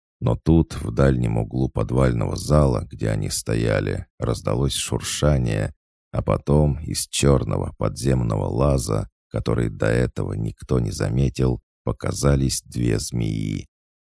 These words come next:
Небольшие, примерно по метру в длину,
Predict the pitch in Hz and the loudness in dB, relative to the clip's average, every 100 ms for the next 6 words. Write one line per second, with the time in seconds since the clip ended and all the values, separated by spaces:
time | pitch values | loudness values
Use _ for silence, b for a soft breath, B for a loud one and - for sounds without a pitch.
0 | - 67 62 71 - - 80 67 52 50 | -2 0 2 2 2 0 0 0 -2 -6
1 | - - 65 71 67 67 65 78 69 - | -8 -2 2 2 2 0 2 2 2 0
2 | 50 57 57 55 52 52 | -6 -2 -2 0 0 -2